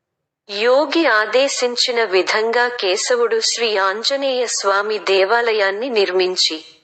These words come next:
స్వామిని ప్రతిష్ఠించి యథావిధిగా పూజలు నిర్వహిస్తూ, హనుమద్ భక్తులను ఆదరిస్తూ, హనుమ కథలను వినిపిస్తూ,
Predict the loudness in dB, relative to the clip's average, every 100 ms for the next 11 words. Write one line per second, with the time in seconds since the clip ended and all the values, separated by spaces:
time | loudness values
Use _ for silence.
0 | _ _ _ -2 0 2 2 2 -2 -6
1 | -8 -2 0 0 0 -2 -2 -2 -2 -4
2 | -4 -2 -2 0 -2 0 -2 0 0 2
3 | 0 0 2 2 2 0 0 -2 -2 -2
4 | -2 -4 -2 2 2 0 -8 -20 _ _
5 | -2 0 0 -2 -2 -2 -4 -6 -4 -4
6 | -2 0 2 2 2 2 2 0 0 0
7 | -4 2 2 2 -2 -18 _ _ -4 -2
8 | 0 -2 -2 -4 -2 -2 0 2 2 0
9 | 0 0 0 -2 -2 -2 2 2 2